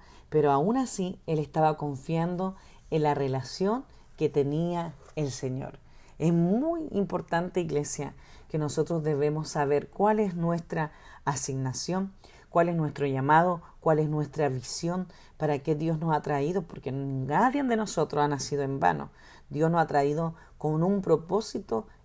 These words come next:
en nuestra vida. Amén. Y mire, en esto de, de la tercera parte,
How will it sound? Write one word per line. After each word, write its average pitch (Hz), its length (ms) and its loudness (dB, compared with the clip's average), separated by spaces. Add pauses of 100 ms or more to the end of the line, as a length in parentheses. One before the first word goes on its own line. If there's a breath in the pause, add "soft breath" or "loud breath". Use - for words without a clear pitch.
en 151 140 0
nuestra 147 640 -2
vida. 139 520 -6 (120)
Amén. 165 460 0 (560 loud breath)
Y 170 100 2
mire, 240 300 4 (520)
en 170 200 2
esto 240 360 2
de, 175 300 2 (320)
de - 240 -4
la 135 180 6
tercera 180 420 4
parte, 151 440 6